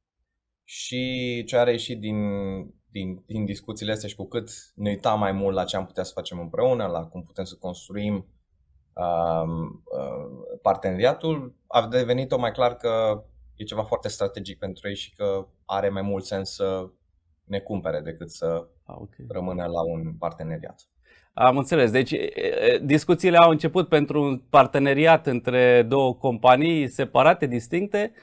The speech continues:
Speaker 2: și ați ajuns
Speaker 1: Exact.
Speaker 2: la concluzia că mai bine vă inte-, vă cumpără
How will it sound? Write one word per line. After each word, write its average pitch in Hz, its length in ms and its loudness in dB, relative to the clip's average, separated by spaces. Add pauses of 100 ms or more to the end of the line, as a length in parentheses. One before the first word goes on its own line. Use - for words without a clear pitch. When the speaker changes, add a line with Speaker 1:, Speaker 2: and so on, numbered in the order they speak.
(380)
Speaker 2:
și - 160 2
ați 160 200 10
ajuns 165 260 6
Speaker 1:
Exact. 170 200 6
Speaker 2:
la 160 140 0
concluzia 160 440 4
că 160 120 0
mai 151 180 4
bine 147 480 4
vă 139 180 2
inte-, 143 320 0
vă 139 320 0
cumpără 139 500 0